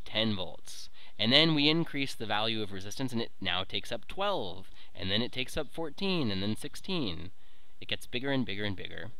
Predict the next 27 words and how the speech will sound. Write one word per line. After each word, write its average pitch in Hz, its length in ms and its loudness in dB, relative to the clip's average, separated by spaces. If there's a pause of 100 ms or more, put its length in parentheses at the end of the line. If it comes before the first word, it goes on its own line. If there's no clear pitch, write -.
(640)
So - 140 -2
the 98 120 0
share 165 600 4 (100)
of - 140 -2
the 95 60 -4
twenty 113 360 4
that 104 120 0
it - 120 -4
consumes 110 720 2
increases. - 720 -2 (1000)
Right? - 140 -4 (880)
If 202 260 4
the 175 80 0
value 202 480 6
of 185 120 0
the 135 100 2
voltage 170 400 2
across 143 340 2
R 135 140 4
two 156 260 0
increases, 156 680 0 (360)
then 98 260 2
V 117 240 6
out 113 300 2 (540)
increases 95 640 -2
as 92 120 -4
well, 90 580 -2